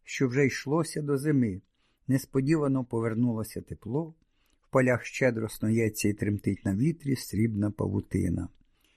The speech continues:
Настала пора, яку називають бабиним літом. Мабуть, чи не найкрасивіша тут пора. Вищає і прозоріє небо, переливається врочистим синім кольором, а по небу, наче квіти на клумбах,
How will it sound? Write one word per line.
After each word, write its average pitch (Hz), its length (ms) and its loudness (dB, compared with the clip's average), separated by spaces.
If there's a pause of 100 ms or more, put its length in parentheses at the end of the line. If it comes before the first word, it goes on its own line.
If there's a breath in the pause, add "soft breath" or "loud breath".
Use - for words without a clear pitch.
(160)
Настала 185 440 4
пора, 196 420 2 (400 soft breath)
яку 156 240 0
називають 151 600 0
бабиним 139 540 2
літом. 117 500 -6 (420)
Мабуть, 165 340 2
чи - 140 -2
не 151 160 2
найкрасивіша 143 800 -2
тут - 200 -10
пора. 104 420 -4 (560)
Вищає 123 560 0
і 120 60 -2
прозоріє 113 640 -2
небо, 139 480 -2 (360)
переливається 160 760 4
врочистим 147 640 0
синім 147 380 2
кольором, 135 640 2
а 131 40 0
по 143 160 2
небу, 143 380 2
наче 143 320 0
квіти 156 440 -4
на 139 140 2
клумбах, 147 680 -4